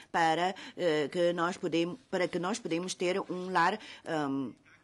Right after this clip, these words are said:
de, da atualidade. Porque não são aqueles tais lares que só, eh, fiquem equipados com camas, eh, tais lares dos, eh, dos,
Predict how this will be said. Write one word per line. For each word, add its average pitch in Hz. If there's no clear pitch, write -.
de, 156
da 185
atualidade. 185
Porque 180
não 202
são 262
aqueles 233
tais 208
lares 196
que 214
só, 202
eh, 165
fiquem 185
equipados 196
com 170
camas, 196
eh, 156
tais 185
lares 190
dos, 160
eh, 139
dos, 165